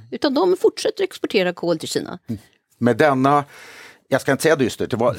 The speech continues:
Speaker 2: det här var nyhetsåret, och det var, tack så mycket för en väldigt bra summering av det här året. Vi hoppas naturligtvis få dela också nästa år med er. Tusen tack, panelen, för en intressant diskussion.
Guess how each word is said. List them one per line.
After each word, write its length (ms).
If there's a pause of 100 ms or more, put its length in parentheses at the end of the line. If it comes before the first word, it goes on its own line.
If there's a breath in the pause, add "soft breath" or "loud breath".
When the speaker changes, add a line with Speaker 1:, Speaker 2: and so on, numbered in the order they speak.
Speaker 2:
det 160
här 140
var 200
nyhetsåret, 680
och 160
det 100
var, 100
tack 260
så 100
mycket 300
för 140
en 80
väldigt 280
bra 380
summering 840
av 160
det 60
här 140
året. 280
Vi 40
hoppas 300
naturligtvis 440
få 80
dela 240
också 140
nästa 300
år 120
med 120
er. 220
Tusen 260
tack, 260
panelen, 380
för 100
en 60
intressant 540
diskussion. 500